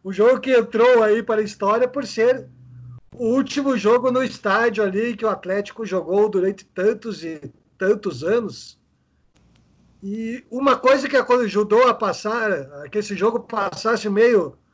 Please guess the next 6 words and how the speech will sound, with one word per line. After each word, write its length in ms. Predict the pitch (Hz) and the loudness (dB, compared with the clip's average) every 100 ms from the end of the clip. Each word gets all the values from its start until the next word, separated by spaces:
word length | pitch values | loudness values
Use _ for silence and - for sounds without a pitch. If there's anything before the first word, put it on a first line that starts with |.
| _ _ | _ _
desapercebido 1080 | 190 233 220 214 226 208 214 147 220 269 180 | 0 2 2 2 0 2 -2 0 0 2 2
aí 380 | 180 233 185 - _ _ - | 2 2 0 0 _ _ -8
ao 140 | 185 | 0
longo 220 | 196 233 | 2 2
da 80 | 202 | 0
história, 580 | 185 - 202 285 202 | -2 -2 0 0 0